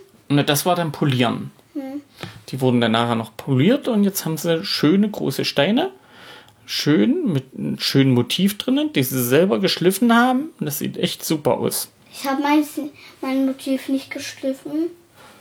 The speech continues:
Speaker 1: Na doch, du hast es doch glatt gemacht.
Speaker 2: Ja, aber ma-, das Muster war da nicht drin.
Speaker 1: Ne, das Muster war schon drin im Stein, wa?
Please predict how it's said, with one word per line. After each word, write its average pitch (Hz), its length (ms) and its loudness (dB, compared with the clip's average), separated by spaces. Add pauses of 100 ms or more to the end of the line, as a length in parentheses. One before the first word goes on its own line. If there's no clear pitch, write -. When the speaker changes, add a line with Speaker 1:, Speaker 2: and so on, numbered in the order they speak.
(120)
Speaker 1:
Na 139 160 4
doch, 196 320 4
du 135 180 2
hast 131 200 0
es 156 100 -2
doch - 140 -2
glatt - 260 -4
gemacht. 131 460 -2 (480)
Speaker 2:
Ja, 311 440 -4 (540)
aber 285 400 2
ma-, 285 140 -2 (300)
das 277 200 -4
Muster 277 480 0
war 311 180 4
da 339 320 4
nicht - 300 -6
drin. 269 180 0
Speaker 1:
Ne, 139 140 4
das 123 180 2
Muster 135 360 2
war 127 80 4
schon 123 180 2
drin 202 220 2
im 131 120 4
Stein, 120 380 0
wa? 170 240 2